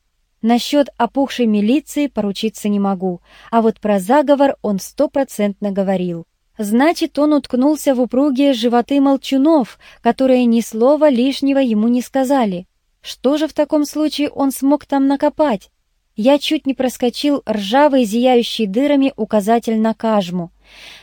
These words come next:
На нём ещё сохранился рисунок с изображением химической колбы с красным крестом посредине, под которым едва можно было прочесть полустёртую надпись: «Въезд строго по пропускам».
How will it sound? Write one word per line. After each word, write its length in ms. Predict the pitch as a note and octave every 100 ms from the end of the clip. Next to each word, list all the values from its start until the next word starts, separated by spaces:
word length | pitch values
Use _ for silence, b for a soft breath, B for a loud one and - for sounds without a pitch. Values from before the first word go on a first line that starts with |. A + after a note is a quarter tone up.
| B
На 120 | A3
нём 240 | B3+ E4
ещё 380 | D4 B3+ - -
сохранился 880 | - C4 B3 B3 C4+ C#4+ - B3+ B3
рисунок 680 | G#3 A3 - - D#4+ C#4 G#3
с 80 | -
изображением 840 | G3+ A3+ A3+ A3+ B3+ D4 C#4+ C4+ - B B
химической 760 | - B3+ C#4+ - C#4 - B3
колбы 640 | A3+ - D4+ E4 A3+ G3 F3 B B
с 100 | -
красным 560 | - A#3 D4+ - C#4+ C4+
крестом 560 | - A#3 - - C#4+
посредине, 840 | C4+ B3+ - C4+ B3+ D4+ A3 F#3 F3+ _ -
под 140 | G#3+
которым 360 | A#3 B3 C4+ A#3
едва 460 | G#3+ G3+ G#3+ D4
можно 320 | C#4+ C4 A#3+
было 240 | A3+ B3 A3
прочесть 680 | A3 G3+ - C#4+ D4 -
полустёртую 720 | - A3 G#3 - B3 C4+ B3 A#3+
надпись: 680 | G#3+ G3 F3+ - F3 - _ _ _ -
«Въезд 680 | G#3 G#3 A3 D4 D#4 _ _
строго 520 | - - A#3+ C#4 C4
по 120 | C#4
пропускам». 760 | - B3 G#3 F#3 - F3+ E3+